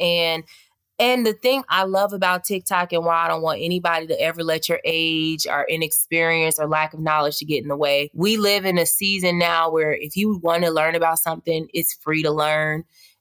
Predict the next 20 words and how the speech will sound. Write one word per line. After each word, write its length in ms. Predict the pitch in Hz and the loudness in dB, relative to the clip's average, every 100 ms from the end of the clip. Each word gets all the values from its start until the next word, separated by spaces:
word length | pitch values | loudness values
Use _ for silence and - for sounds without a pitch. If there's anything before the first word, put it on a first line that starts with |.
| _ | _
And 220 | 160 156 | 2 2
it 100 | 160 | 2
just 220 | 165 - | 0 0
takes 340 | - 160 160 - - _ _ | 0 0 0 -2 -4 _ _
desire. 720 | 156 156 151 151 143 143 139 - | -2 0 2 2 2 0 -2 -4
And, 400 | 143 143 143 143 | -4 -2 0 0
um, 240 | 143 135 127 | 0 0 0
it's 180 | - - | 0 2
so 240 | 180 170 | 2 2
much 280 | 175 156 - | 2 0 0
help 280 | - 156 151 | 0 0 0
out 220 | 165 143 | -2 -2
there 160 | 156 143 | -2 -2
for 160 | - 147 | -4 -8
free 380 | - 151 143 | -4 -2 0
on 240 | - 143 143 | 0 -2 -2
YouTube 540 | 147 147 - 151 135 | -4 -4 -2 -2 -2
and 80 | 143 | -2
on 140 | 139 | -2
TikTok. 520 | - 170 - 151 156 | -2 -4 -2 0 0